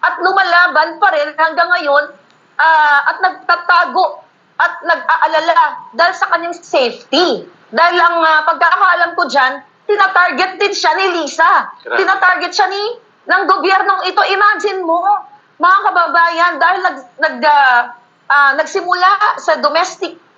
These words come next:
Speaker 1: ah, quarrel o dispute ng mag-asawa, nakialam ang First Lady,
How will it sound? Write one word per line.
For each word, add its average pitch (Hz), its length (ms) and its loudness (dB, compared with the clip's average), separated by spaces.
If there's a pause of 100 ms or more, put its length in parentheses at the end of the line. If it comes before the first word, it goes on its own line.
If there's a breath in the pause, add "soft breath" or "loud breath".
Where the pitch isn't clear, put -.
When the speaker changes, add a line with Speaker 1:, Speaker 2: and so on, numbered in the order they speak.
Speaker 1:
ah, 240 800 2 (320)
quarrel 294 480 2
o 220 80 -4
dispute 339 480 -4
ng 262 160 -2
mag-asawa, 240 800 0 (160)
nakialam 330 560 0
ang 294 140 0 (100)
First 240 320 -2
Lady, 196 400 -2